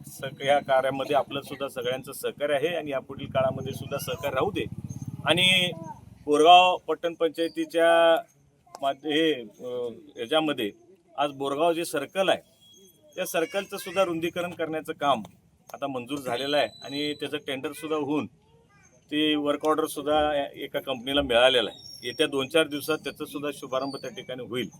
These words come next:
म्हणजे जेणेकरून सर्कल रुंद झालं तर अनेक, अ, या सीमा भागातील महाराष्ट्राहून येणारे कुरुंदवाड असेल, इचलकरंजी असेल, नरसोबावाडी असेल, याकडे हुपरी असेल, या वेगवेगळ्याकडून रोड हे बोरगावला येतात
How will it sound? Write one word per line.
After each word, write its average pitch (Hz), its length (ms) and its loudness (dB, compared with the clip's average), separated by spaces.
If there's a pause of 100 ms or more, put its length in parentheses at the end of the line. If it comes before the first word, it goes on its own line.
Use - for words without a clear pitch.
(500)
म्हणजे 156 260 -2
जेणेकरून 170 520 -2
सर्कल 180 520 0
रुंद 190 260 0
झालं 147 340 4 (380)
तर 160 100 0
अनेक, 170 480 -2
अ, 190 340 -2
या 175 160 4
सीमा 165 300 2
भागातील 170 580 2 (680)
महाराष्ट्राहून 165 680 4
येणारे 156 480 4
कुरुंदवाड 156 520 0
असेल, 160 300 -2
इचलकरंजी 151 540 -6
असेल, 156 320 -2
नरसोबावाडी 147 600 -4
असेल, 156 380 -2
याकडे 147 380 -4
हुपरी 147 320 -4
असेल, 139 340 0 (140)
या 156 160 4 (560)
वेगवेगळ्याकडून 165 680 2 (580)
रोड 165 300 4 (360)
हे - 160 -10
बोरगावला 143 440 0
येतात 147 300 0